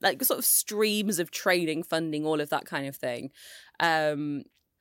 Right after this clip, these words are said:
and then, you know, he would sort of give me advice like, "Okay, and then you should probably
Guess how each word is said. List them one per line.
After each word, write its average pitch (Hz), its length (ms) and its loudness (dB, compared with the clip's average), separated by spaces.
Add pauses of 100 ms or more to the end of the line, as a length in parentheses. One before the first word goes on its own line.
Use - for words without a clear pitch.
(520)
and 196 140 2
then, 190 260 4
you 202 80 2
know, 185 100 4
he 202 220 0
would 202 120 4
sort - 200 2
of 175 60 -2
give 190 140 2
me 180 140 4
advice 170 340 2
like, - 100 0
"Okay, 180 220 -2
and 165 80 0
then 165 100 2
you 170 140 0
should 170 220 -6
probably 156 680 0